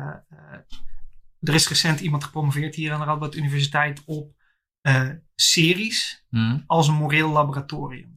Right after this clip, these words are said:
Speaker 1: Dat was
Speaker 2: Mhm.
Speaker 1: de titel van haar proefschrift. Ehm, met de, de, haar stelling was van, ja, series zoals Dexter en,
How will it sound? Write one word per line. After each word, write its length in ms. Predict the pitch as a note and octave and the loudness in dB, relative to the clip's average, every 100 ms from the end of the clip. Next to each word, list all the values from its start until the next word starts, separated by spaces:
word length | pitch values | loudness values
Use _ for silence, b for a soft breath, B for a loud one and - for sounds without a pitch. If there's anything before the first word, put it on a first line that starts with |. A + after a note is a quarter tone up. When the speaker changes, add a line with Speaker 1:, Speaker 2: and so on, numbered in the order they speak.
| _ | _
Speaker 1:
Dat 100 | A2+ | 0
was 80 | G#2 | 0
Speaker 2:
Mhm. 80 | |
Speaker 1:
de 60 | C#3+ | -2
titel 220 | D3+ - | -10 -14
van 100 | C#3 | -10
haar 100 | C#3 | -10
proefschrift. 580 | - D3 - - - _ _ _ _ _ _ _ | -8 -8 -8 -10 -18 _ _ _ _ _ _ _
Ehm, 400 | C#3 C3+ C3+ C#3 C#3+ - _ _ _ _ _ _ _ | 4 4 2 0 -4 -10 _ _ _ _ _ _ _
met 360 | D3 C#3+ D3 - | 4 4 4 -4
de, 560 | E3+ - C#3+ D3 D#3 D3+ | -10 -6 -4 -2 -2 -2
de, 120 | D3+ | -2
haar 180 | D3+ D#3+ | 2 2
stelling 360 | - F#3+ F3+ | 4 4 6
was 240 | E3 F3+ - | 4 4 2
van, 80 | |
ja, 160 | F3 D#3+ - _ _ _ - - - _ - F3 | 0 -2 -6 _ _ _ -12 -12 -12 _ -8 -2
series 840 | - - A3+ A3 A3+ B3+ - - D#3 | 2 2 0 -4 -2 -2 -2 -6 -8
zoals 400 | - D3 C#3 - | -4 -2 -2 0
Dexter 760 | D3+ D3 - - D3 D3 D3 | 0 0 -2 -2 -2 -4 -6
en, 320 | C#3+ C#3 C#3+ | -6 -8 -8